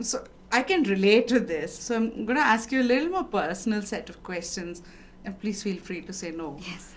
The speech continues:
Speaker 1: Uh, when you went through this, was it easy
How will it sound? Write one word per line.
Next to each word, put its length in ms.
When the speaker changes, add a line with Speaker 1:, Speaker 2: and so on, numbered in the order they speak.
Speaker 1:
Uh, 440
when 240
you 100
went 300
through 160
this, 420
was 160
it 200
easy 720